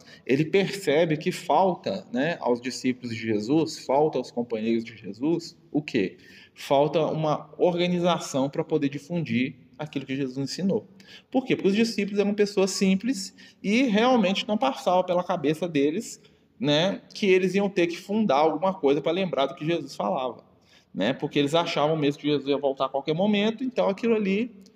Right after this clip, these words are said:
né, começou a se perder. Então foi o Paulo a primeira pessoa, né, junto com o Mateus também, que pensou nisso, né, a começar a estruturar o conhecimento do Evangelho,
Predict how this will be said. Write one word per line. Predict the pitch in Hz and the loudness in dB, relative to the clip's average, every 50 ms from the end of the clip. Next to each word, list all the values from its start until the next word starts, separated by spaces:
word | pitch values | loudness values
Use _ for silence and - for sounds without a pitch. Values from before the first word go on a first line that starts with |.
| _ _ _ _ _ | _ _ _ _ _
né, | 143 156 180 208 202 - - _ - | -2 0 0 0 -2 -6 -16 _ -2
começou | 190 190 202 196 196 196 190 180 | 0 2 2 2 2 2 0 0
a | |
se | 175 - 185 | 0 -2 -4
perder. | - - 233 233 208 190 147 | 0 2 2 2 2 0 -2
Então | 139 139 - 147 | 0 0 -2 -2
foi | - - 196 | 2 2 2
o | 208 | 2
Paulo | 202 - 190 165 170 180 | 4 2 2 4 4 2
a | |
primeira | 175 190 175 170 180 208 | 2 -2 -4 0 -2 -2
pessoa, | 208 233 262 240 - - - - 143 147 156 185 269 - - - - - _ | 0 0 -2 -2 -2 -2 0 2 4 4 2 2 -2 -4 -8 -16 -20 -16 _
né, | - 104 160 190 | -6 -4 -4 -4
junto | 156 127 131 135 - 139 | -2 -2 -4 -4 -4 -2
com | - 127 | 0 0
o | 123 | 0
Mateus | 123 131 131 - - 104 110 120 120 - | 0 -2 -4 -2 0 0 0 0 0 0
também, | - 143 127 117 117 135 170 | -4 -2 -2 0 -2 -2 -4
que | - - | -6 -8
pensou | - 113 113 117 - 117 113 | -6 -6 -6 -4 -4 -6 -4
nisso, | 107 113 131 170 - - - 123 | -2 -2 -4 -4 -4 -6 -12 -12
né, | 113 120 - 254 - - _ - - - - - - _ _ _ _ | -12 -10 -10 -12 -14 -16 _ -20 -20 -20 -20 -20 -20 _ _ _ _
a | - 156 156 151 165 175 170 - - - _ _ _ _ | 0 2 2 2 0 -2 -6 -10 -16 -20 _ _ _ _
começar | - 185 190 190 185 - 196 | -2 0 0 0 2 0 -2
a | |
estruturar | 180 180 - - 185 214 214 240 214 170 160 160 | -2 -2 -4 -2 -2 -2 2 2 4 4 4 4
o | 160 | 4
conhecimento | - 185 170 170 175 - 202 180 147 127 131 127 | 2 0 0 0 -2 -2 -2 0 0 0 2 2
do | 135 | 2
Evangelho, | 135 147 170 196 185 165 113 101 - - | 2 2 0 0 0 -2 -2 -4 -4 -8